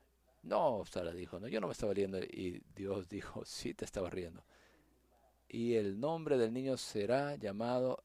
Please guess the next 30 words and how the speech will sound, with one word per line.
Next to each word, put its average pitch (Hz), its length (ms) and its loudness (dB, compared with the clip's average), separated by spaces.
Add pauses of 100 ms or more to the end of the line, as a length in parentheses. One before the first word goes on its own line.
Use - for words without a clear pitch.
aquel 120 360 2
que 120 100 4
se 113 140 4
ríe." 107 300 0 (580)
Así 110 280 -8
que 107 160 -8
cuanto 87 440 -4
más 143 640 -4 (100)
rápido 110 340 2
aprendemos 107 500 0
esto, 127 500 -6
mejor. 95 540 2 (340)
Podemos 101 360 -2
ayudarnos 147 520 6
los 135 100 -2
unos 101 300 -4
a 95 40 0
los 95 220 -2
otros 120 220 -6
en 95 80 -6
cierta 98 320 -2
medida, 107 300 -2
pero 147 200 -4
finalmente 107 600 -2
tenemos 107 320 -4
que 139 100 -2
aprenderlo 104 460 2
personalmente 92 960 -4
en 92 320 -6
todo. 98 300 2